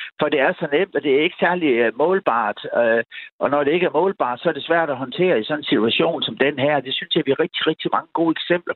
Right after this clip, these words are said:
på, også i forhold til for eksempel, hvordan man, øh, hvordan man, øh, man,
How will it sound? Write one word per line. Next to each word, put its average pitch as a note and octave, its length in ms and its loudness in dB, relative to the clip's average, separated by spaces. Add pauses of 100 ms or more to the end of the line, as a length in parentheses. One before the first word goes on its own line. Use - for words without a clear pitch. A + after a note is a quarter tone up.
på, C#3 160 0
også - 320 0
i - 80 -10
forhold D3 360 0
til A#2 240 0 (340)
for D3+ 80 0
eksempel, F#3 360 -2
hvordan B2+ 300 0 (100)
man, C3 140 0 (140)
øh, A#2 160 2 (440)
hvordan C#3 420 0
man, B2 220 -4
øh, A#2+ 460 0
man, B2+ 380 -4